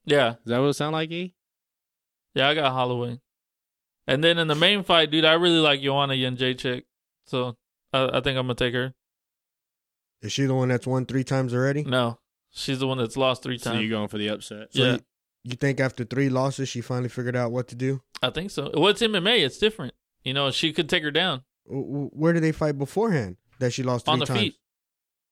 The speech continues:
Speaker 1: It was straight Muay Thai.
Speaker 3: Oh.
Speaker 1: Yeah, no, no takedowns or nothing like that.
Speaker 3: So now she can take it down.
Speaker 1: Yeah.
Speaker 3: I don't think it'll matter.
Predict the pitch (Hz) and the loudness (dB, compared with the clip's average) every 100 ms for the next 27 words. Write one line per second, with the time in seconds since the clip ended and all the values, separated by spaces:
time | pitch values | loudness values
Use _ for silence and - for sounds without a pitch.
0 | _ - 185 170 - 214 175 190 202 170 | _ 2 4 4 4 4 4 0 0 0
1 | 120 135 _ _ _ _ _ 117 104 95 | -2 -6 _ _ _ _ _ -8 -8 -10
2 | _ _ _ _ - 147 139 160 156 156 | _ _ _ _ 2 2 4 2 2 2
3 | 165 185 170 165 160 139 139 131 127 123 | 2 0 0 0 -2 -4 -4 -4 -4 -6
4 | 117 117 - _ _ _ - - 117 113 | -6 -10 -12 _ _ _ -18 -10 -6 -4
5 | 110 113 104 - 104 95 101 92 _ 117 | -6 -8 -12 -10 -12 -12 -14 -16 _ -4
6 | 123 - _ _ _ _ _ _ _ _ | -4 -4 _ _ _ _ _ _ _ _
7 | _ _ _ _ _ _ _ _ _ _ | _ _ _ _ _ _ _ _ _ _
8 | _ _ _ _ _ _ - 120 98 95 | _ _ _ _ _ _ -12 -10 -10 -12
9 | 92 92 95 98 | -14 -14 -14 -16